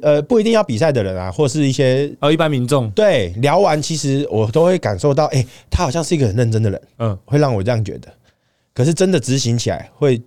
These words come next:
Speaker 1: 我才会发现，啊，跟我想的不一样，果然还是一般人。
Speaker 2: 哎，会不会是你认为的认真，跟他们认为的认真有点不太一样？
Speaker 1: 不会啊，我都会问啊，但他就是，我都有计算，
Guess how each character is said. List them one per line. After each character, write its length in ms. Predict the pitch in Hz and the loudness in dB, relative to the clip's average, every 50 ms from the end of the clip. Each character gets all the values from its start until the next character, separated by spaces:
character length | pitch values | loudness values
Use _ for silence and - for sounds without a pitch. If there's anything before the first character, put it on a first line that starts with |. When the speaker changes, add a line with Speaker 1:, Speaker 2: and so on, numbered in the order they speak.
| _ _ _ _ - | _ _ _ _ -6
Speaker 1:
我 120 | - 110 | -6 -4
才 140 | 101 123 120 | 0 0 0
会 60 | 131 | 0
发 160 | 127 131 123 | 0 0 -2
现， 80 | 123 135 | -2 -2
啊， 380 | 117 135 156 165 160 151 143 120 | -2 -2 0 0 0 0 0 -2
跟 140 | - 135 | -2 -2
我 80 | 131 127 | -2 -2
想 120 | 113 104 | -2 -4
的 80 | 92 95 | -4 -6
不 160 | 95 104 101 | -6 -6 -4
一 60 | 92 | -4
样， 180 | 98 98 87 82 78 | -4 -4 -6 -8 -12
果 160 | - - 95 | -10 -6 -4
然 80 | 101 101 | -2 -2
还 100 | 107 107 | -2 -2
是 140 | 104 - 117 | -4 -4 -4
一 60 | 113 | -4
般 200 | 107 107 107 107 | -2 -2 -4 -4
人。 120 | 98 - - | -6 -4 -2
Speaker 2:
哎， 100 | 180 170 | 0 2
会 120 | 190 226 | 2 4
不 60 | 208 208 | 4 2
会 80 | 202 | 2
是 80 | 190 208 | 2 2
你 140 | 196 156 131 | 2 2 2
认 180 | 135 175 165 | 2 2 2
为 100 | 143 123 | 2 2
的 80 | 113 123 | 2 2
认 220 | 135 147 139 127 | 2 2 2 0
真， 180 | - 123 123 127 | 0 0 0 0
跟 100 | 123 120 | 0 0
他 80 | 120 131 | 0 0
们 80 | 123 | 0
认 140 | 123 135 123 | 0 0 0
为 80 | 107 101 | 0 0
的 60 | 104 | 0
认 180 | 113 117 113 | 0 0 0
真 80 | 98 107 104 | -2 -2 -4
有 20 | |
点 120 | 101 95 90 | -4 -6 -6
不 120 | 85 92 | -8 -6
太 160 | 87 98 90 | -6 -6 -6
一 80 | 87 90 | -6 -6
样？ 120 | 85 80 80 - - | -8 -10 -10 -6 -2
Speaker 1:
不 80 | 269 | 0
会 100 | 302 311 | 0 2
啊， 80 | 285 262 | 4 4
我 140 | 233 214 202 | 2 2 2
都 80 | 233 | 2
会 80 | 240 240 | 2 2
问 180 | 262 254 226 | 2 2 2
啊， 140 | 214 208 214 | 0 -2 0
但 180 | 202 233 233 220 | 0 0 0 0
他 100 | 233 226 | -2 0
就 160 | 202 226 208 | 0 0 0
是， 240 | 190 214 220 196 - - - - - - - | 0 2 0 0 0 -2 -8 -16 -12 -4 0
我 180 | 135 127 123 | 0 2 2
都 240 | 123 - 180 180 185 | 0 0 2 2 2
有 220 | 175 135 110 98 95 | 2 2 0 -2 -4
计 240 | - - 151 139 | -6 -6 -4 -4
算， 400 | 117 - - 147 127 117 98 92 | -4 -2 0 0 0 0 -2 -6